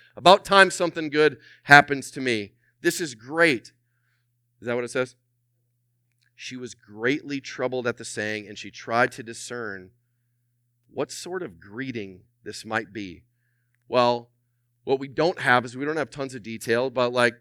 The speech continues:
when an angel, when a warrior angelic being shows up in your living room, when you're minding your own business, preparing for your wedding day,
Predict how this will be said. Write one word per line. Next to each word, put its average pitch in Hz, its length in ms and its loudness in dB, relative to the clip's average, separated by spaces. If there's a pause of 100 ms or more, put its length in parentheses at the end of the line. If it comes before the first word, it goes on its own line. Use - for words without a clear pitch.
(180)
when 143 160 -6
an 135 140 -4
angel, 143 500 -2
when 131 140 -4
a 123 220 -2 (400)
warrior 170 880 2 (180)
angelic 131 640 0 (160)
being 127 580 0 (320)
shows 160 480 -2 (100)
up 151 280 2
in 139 100 -2
your 139 180 -8
living 139 440 -4
room, 117 260 -14
when 120 140 -14
you're 117 100 -14
minding 135 380 0
your 143 160 -6
own 135 100 -4
business, 127 380 -8
preparing 139 520 0
for - 160 -10
your 127 220 -4
wedding 131 400 2
day, 107 360 0